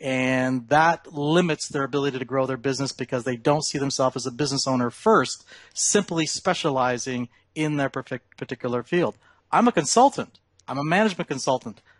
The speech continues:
I'm a business owner first and foremost, specializing in enabling business owners from startup to ten million dollars in revenue to achieve their dreams and aspirations.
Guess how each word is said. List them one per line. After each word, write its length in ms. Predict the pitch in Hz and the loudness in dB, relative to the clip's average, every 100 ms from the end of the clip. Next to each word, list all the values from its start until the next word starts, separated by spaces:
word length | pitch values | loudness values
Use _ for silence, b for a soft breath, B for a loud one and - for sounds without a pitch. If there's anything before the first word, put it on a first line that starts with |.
| b - | b -8
I'm 160 | 139 | -6
a 40 | 135 | -6
business 500 | 123 185 175 180 139 | 0 0 2 -4 0
owner 460 | 151 147 143 139 _ | 0 0 -2 -4 _
first 640 | _ - 180 131 - - - _ _ | _ 0 2 2 -4 -12 -20 _ _
and 160 | - 123 | -8 -8
foremost, 640 | - 156 147 127 107 - b b b | -2 -2 0 -2 -8 -14 b b b
specializing 800 | - - 165 156 156 139 139 131 | -10 0 0 2 2 4 2 0
in 140 | 135 131 | -4 -2
enabling 400 | 131 139 135 131 | -2 -2 -2 -4
business 320 | 131 127 - | -4 -4 -2
owners 260 | 156 147 131 | 0 0 -4
from 140 | 131 | -8
startup 400 | - 135 135 135 B B | -2 2 2 -2 B B
to 60 | - | -4
ten 220 | - 135 | -2 0
million 180 | 131 131 | 0 2
dollars 220 | 131 127 | 2 2
in 100 | 131 | 2
revenue 520 | 175 196 135 120 127 - b - | 2 2 0 -2 -6 -8 b -8
to 100 | 135 | -6
achieve 480 | 127 - 127 120 | -6 -6 -6 -4
their 380 | 113 120 120 120 | -2 -2 0 -4
dreams 400 | 113 123 123 120 | -6 -6 -4 -4
and 100 | 120 | -4
aspirations. 880 | 113 110 - 117 139 147 - 104 | -4 -6 -6 0 2 2 -2 -10